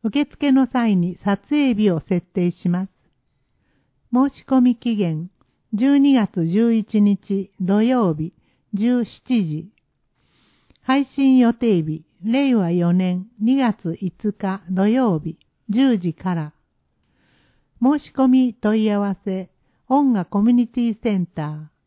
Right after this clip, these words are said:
電話、ゼロ九三二九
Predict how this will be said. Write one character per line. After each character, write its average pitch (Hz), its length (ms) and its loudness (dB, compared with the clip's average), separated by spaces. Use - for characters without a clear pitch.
電 208 340 0
話、 190 320 -4
ゼ 220 140 0
ロ 285 140 0
九 269 340 -4
三 196 420 -6
二 269 280 2
九 254 360 -2